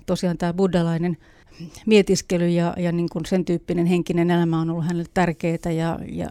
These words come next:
ja sitä kautta lähdetään lähestymään tätä toista kokoelmaa, jossa on sitten tietysti totta kai hänen taiteilijakollegoitaan ja,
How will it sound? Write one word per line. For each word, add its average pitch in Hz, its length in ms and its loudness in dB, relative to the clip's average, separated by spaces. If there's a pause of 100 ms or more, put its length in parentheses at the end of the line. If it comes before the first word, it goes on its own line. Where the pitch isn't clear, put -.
ja 180 140 -2
sitä 190 260 0
kautta 170 340 -4
lähdetään 170 340 -2
lähestymään 165 440 -2
tätä 175 180 -2
toista 180 380 2
kokoelmaa, 160 640 -6 (280)
jossa 202 320 -2
on 220 60 -2
sitten 226 220 -2
tietysti 226 520 -2 (120)
totta - 260 -4
kai 226 220 2
hänen 196 340 2 (400)
taiteilijakollegoitaan 185 1400 4
ja, 165 160 2